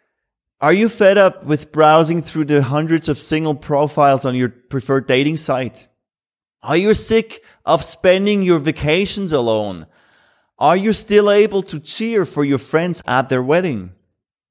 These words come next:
Have you ever wondered if you're going to stay single until the end of your days? Have you asked the question, "Why them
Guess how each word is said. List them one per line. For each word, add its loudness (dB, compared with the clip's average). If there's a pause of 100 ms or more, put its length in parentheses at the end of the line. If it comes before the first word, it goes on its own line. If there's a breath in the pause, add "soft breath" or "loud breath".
(220)
Have -6
you -4
ever 0 (380 soft breath)
wondered -2
if -2
you're 2
going 2
to -4
stay 0
single -2
until -2
the -6
end 0
of 2
your 0
days? -2 (1400)
Have 0
you -2
asked 0
the -4
question, -4
"Why -2
them 0